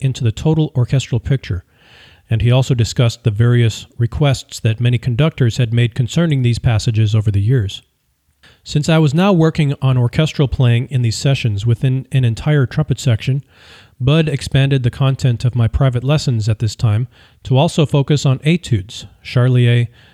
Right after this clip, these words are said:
thirty-six etudes, Walter Smith top tones, and Soxy one hundred etudes, and a wide range of solo literature. The fees for these lessons during the regular season were paid by the Civic Orchestra,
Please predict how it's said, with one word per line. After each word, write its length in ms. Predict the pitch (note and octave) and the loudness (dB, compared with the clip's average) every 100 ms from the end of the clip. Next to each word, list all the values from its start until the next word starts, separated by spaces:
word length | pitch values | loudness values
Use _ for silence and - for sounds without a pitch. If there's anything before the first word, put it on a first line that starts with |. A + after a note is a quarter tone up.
| _ _ | _ _
thirty-six 500 | _ C#3+ C#3 - B2+ - | _ 0 0 0 -4 -2
etudes, 560 | A#2+ - C3 D3+ - - _ _ | -4 0 -2 -2 -10 -20 _ _
Walter 300 | A2 A2 A#2 | 0 2 0
Smith 320 | - A#2 - | 0 -2 -2
top 260 | - A2+ - | -2 -4 -2
tones, 400 | A#2+ A2 A#2+ - - - _ | 0 0 -2 -6 -16 -20 _
and 200 | A2 G2+ A#2+ | -2 -2 -4
Soxy 680 | - D3 B2+ - C3+ A#2 G#2+ - | -4 -2 -2 -2 -2 0 -2 -6
one 220 | B2+ B2+ | -2 0
hundred 240 | A#2+ A#2 A2+ | 2 2 2
etudes, 440 | C#3 - A2 G2+ - - - _ _ | 0 0 -2 -4 -12 -20 -20 _ _
and 120 | A#2+ | 0
a 40 | A2 | 2
wide 300 | A#2+ C3+ B2 | 2 2 2
range 240 | B2 A2+ | 0 0
of 100 | G#2 | -2
solo 360 | - C3+ B2 G#2+ | -2 0 2 2
literature. 640 | G#2 C3 A2 - - - _ _ _ _ _ _ _ _ | 0 2 0 -2 -8 -14 _ _ _ _ _ _ _ _
The 100 | B2 | -2
fees 320 | - D#3+ E3+ | 2 0 0
for 120 | - | 0
these 220 | C#3 C#3+ B2+ | 0 0 2
lessons 480 | C3+ - D#3 D3+ | 0 0 -2 -2
during 240 | - C3+ B2+ | -2 0 2
the 80 | A2+ | 2
regular 400 | B2+ C3+ C3 A2+ | 2 2 0 0
season 500 | - B2 B2 C3+ B2+ B2 | -2 -2 0 -4 -4 -4
were 100 | A2+ | -2
paid 480 | - C#3+ B2+ - | 0 0 0 -2
by 100 | B2 | -2
the 120 | A2+ A2 | 0 0
Civic 340 | - B2+ - | 0 0 0
Orchestra, 560 | C3 - A#2 - F#2+ | 0 0 -2 0 0